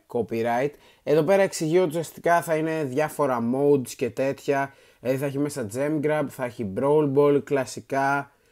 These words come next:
Ε, νομίζω όλοι το ξέρουμε αυτό πλέον, πάντα στα event έτσι είναι. Και για να δούμε εδώ πέρα τι λέει. Details για το challenge του skin. Ε, τον κερδίζουμε free,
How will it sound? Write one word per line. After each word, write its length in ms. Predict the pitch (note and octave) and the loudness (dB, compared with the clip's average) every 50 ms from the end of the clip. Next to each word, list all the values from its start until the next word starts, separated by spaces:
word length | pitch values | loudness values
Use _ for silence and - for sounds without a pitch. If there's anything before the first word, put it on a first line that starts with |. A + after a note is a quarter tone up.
| _ _ _ _ _ _ _ | _ _ _ _ _ _ _
Ε, 340 | - C3 C3 C3 C3 C3 C3 - | -6 -4 -2 0 0 0 -2 -2
νομίζω 460 | C#3 C3+ C3 C3+ D#3 D#3 D3 E3+ - - | -2 -2 0 0 0 0 2 0 0 2
όλοι 220 | D#3 D#3+ E3 D3 | 4 4 4 4
το 100 | B2 C3+ | 2 -2
ξέρουμε 340 | - - C#3 B2+ A#2 A#2+ A#2 | -4 -2 -4 -2 -2 -2 -4
αυτό 240 | A2+ - - A#2+ A2 | -6 -6 -6 -8 -6
πλέον, 520 | - A#2 A#2 A#2+ B2 C#3 D#3 F3 F3+ - | -4 -2 -2 0 0 0 -2 -2 -4 -6
πάντα 340 | - D3+ C#3+ C#3+ C#3 C3 B2+ | -4 -2 0 0 0 0 -2
στα 240 | A#2+ - C3 A#2+ A#2 A2+ | -4 -4 -4 -4 -2 -2
event 240 | C3 C3 C3 B2+ A#2 - | -2 -2 -2 -4 -6 -6
έτσι 420 | - C3 C3 C3 - - - A2 G#2+ | -6 -4 -4 -4 -6 -8 -8 -6 -4
είναι. 480 | G#2 G#2+ A2 A2+ B2+ C#3+ D#3+ F#3+ F#3+ _ _ _ _ _ _ _ _ _ _ _ _ | -4 -4 -4 -4 -4 -4 -6 -8 -10 _ _ _ _ _ _ _ _ _ _ _ _
Και 360 | - - - - D#3 A#2 G2 - _ _ _ _ _ _ | -4 0 2 2 2 2 -2 -6 _ _ _ _ _ _
για 220 | - A2+ C#3+ D#3+ E3+ | -8 -2 -2 0 0
να 100 | F3+ D#3+ | 0 -2
δούμε 200 | D#3+ F3 E3+ E3 | -2 0 0 0
εδώ 180 | D#3+ C#3+ D#3 | 0 0 0
πέρα 280 | A#2+ D3+ D#3+ E3 E3 D#3+ | 0 0 0 0 0 -4
τι 220 | - - D3+ D3 | -2 -2 0 2
λέει. 520 | D3 D3 C#3 C#3 C3+ B2+ A#2 G#2 G2 G2 A2 | 2 2 2 2 2 2 0 0 -2 -4 -6
Details 480 | C3 D#3 E3+ C#3+ - D3+ D3 D3+ D#3 C#3+ | -4 -4 -4 -2 -2 0 2 2 0 0
για 200 | C3 C3 C#3 A#2 | -2 -2 -4 -4
το 120 | G#2+ B2 - - | -4 -6 -6 -2
challenge 500 | E3 D#3+ D#3 D#3+ D#3 D#3 D#3 D3+ D3+ C#3 - - | 2 2 4 4 4 2 2 0 -2 -4 -6 -6
του 120 | - C3 | -6 -6
skin. 400 | - - - - D#3 C#3+ A#2 G2+ F2+ - _ _ _ _ _ _ _ _ _ _ | -6 -6 -4 0 0 0 0 0 -4 -10 _ _ _ _ _ _ _ _ _ _
Ε, 540 | - A#2+ A#2+ A#2+ A#2+ B2 B2 A#2+ A#2+ A#2+ | -8 -6 -4 -2 -2 -2 -2 -2 -2 -2
τον 200 | A#2 - B2+ B2 | -2 -2 -2 0
κερδίζουμε 480 | A#2 D3 C#3+ C3+ D#3 D#3+ E3+ F3 E3+ D3+ - - | 2 2 2 2 2 0 0 0 -2 -2 -4 -2
free, 240 | D3+ D3 D#3 F3+ F#3+ | 0 2 2 2 0